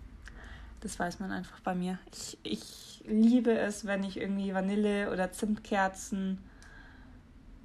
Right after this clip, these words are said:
geschenkt bekommen, die ich dann anzünden kann. So zwanziger Pack Vanilleteelichter und ich bin happy.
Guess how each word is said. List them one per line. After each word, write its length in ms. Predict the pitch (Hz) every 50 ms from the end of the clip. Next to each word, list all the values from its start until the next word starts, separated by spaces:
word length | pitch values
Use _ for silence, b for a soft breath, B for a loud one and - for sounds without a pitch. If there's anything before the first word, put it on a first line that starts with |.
| - - - - - -
geschenkt 400 | - 180 - - 190 180 180 175
bekommen, 560 | - 175 - - 190 180 175 175 180 175 180 - - - - -
die 60 | 185
ich 80 | 180 -
dann 160 | 180 170 165
anzünden 500 | - 165 165 160 - 165 165 165 165 165
kann. 380 | - 180 170 165 165 165 165 - - - - - - - -
So 480 | - - 185 175 175 175 175 175 175 175 175 - -
zwanziger 440 | - - 180 175 180 - - 190 180
Pack 280 | - 196 180 175 -
Vanilleteelichter 880 | 185 185 180 185 180 185 180 175 - - 180 175 175 175 - - 175 170
und 100 | 165 165
ich 120 | 160 -
bin 120 | - - 170
happy. 360 | - - - - 214 185